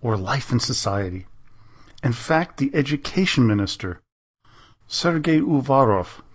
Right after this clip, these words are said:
basically was told to keep the people stupid.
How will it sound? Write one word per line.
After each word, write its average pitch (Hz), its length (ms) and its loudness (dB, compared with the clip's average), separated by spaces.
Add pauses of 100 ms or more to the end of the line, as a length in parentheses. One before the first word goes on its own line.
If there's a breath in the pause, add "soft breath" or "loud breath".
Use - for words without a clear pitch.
(240)
basically 196 540 2
was 190 180 -2
told 127 320 -2
to - 100 -4
keep 123 280 -2
the - 80 -10
people 113 380 -2
stupid. - 500 0